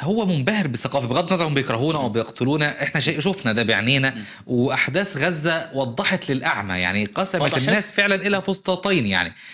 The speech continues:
Speaker 1: لا ثالث لهما، حق وباطل، ما فيهوش كلام. لكن الانبهار ده أنا أكسره إزاي في عين ابني؟
Speaker 2: أكسره إزاي؟
Speaker 1: آه.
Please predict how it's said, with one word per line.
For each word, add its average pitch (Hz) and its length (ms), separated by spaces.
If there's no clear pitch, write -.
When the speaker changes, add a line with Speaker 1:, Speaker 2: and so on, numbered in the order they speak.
Speaker 1:
لا 165 140
ثالث 185 380
لهما، 110 320
حق - 360
وباطل، 175 400
ما 110 80
فيهوش 170 240
كلام. 104 360
لكن 165 420
الانبهار 151 960
ده 113 320
أنا 185 500
أكسره 202 380
إزاي 143 460
في 123 120
عين 131 260
ابني؟ 101 260
Speaker 2:
أكسره 170 420
إزاي؟ 104 460
Speaker 1:
آه. 98 280